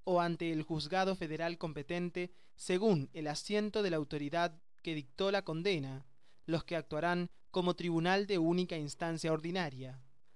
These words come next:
El recurso deberá interponerse y fundarse ante la misma autoridad que impuso la sanción, dentro de los diez días hábiles de notificada la resolución,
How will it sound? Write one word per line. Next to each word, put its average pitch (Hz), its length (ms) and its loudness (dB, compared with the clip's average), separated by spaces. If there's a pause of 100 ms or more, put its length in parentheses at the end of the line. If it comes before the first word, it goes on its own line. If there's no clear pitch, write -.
(180)
El 175 120 0
recurso 180 500 2
deberá 175 280 2
interponerse 180 680 0
y 175 60 4
fundarse 175 720 -2 (200)
ante 170 280 -2
la 175 160 4
misma 208 340 4
autoridad 170 680 2 (220)
que 180 140 0
impuso 165 480 0
la 151 100 2
sanción, 151 720 0 (300)
dentro 180 460 0
de 156 80 0
los 147 200 -2
diez 196 320 -2
días 185 440 0
hábiles 180 400 2
de 165 80 -4
notificada 160 640 0
la 160 100 4
resolución, 175 800 4